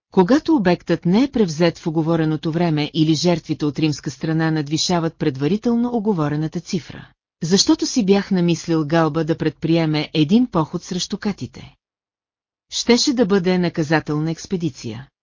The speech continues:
Не смятах да разширявам империята отвъд естествената и ясна граница на Рейн, ала когато катите и северните племена, и стевоните, отказваха да съблюдават границата.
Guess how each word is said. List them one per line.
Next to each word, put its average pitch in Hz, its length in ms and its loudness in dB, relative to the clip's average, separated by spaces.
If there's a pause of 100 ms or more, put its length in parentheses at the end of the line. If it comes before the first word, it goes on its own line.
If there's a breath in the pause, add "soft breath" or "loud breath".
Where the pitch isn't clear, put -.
(140)
Не 190 140 4
смятах 294 400 2
да 202 120 2
разширявам 170 560 2
империята 165 560 0
отвъд 160 360 -2
естествената 214 760 -2
и 185 140 2
ясна 185 320 -2
граница 156 480 -2
на 170 140 0
Рейн, 139 300 -2 (440)
ала 175 260 4
когато 180 420 -2
катите 180 540 -4
и 226 60 -4
северните 151 580 -2
племена, 170 480 -2 (320)
и 170 80 0
стевоните, 151 760 0 (360)
отказваха 240 640 0
да 226 80 -2
съблюдават 151 640 -2
границата. 151 680 -4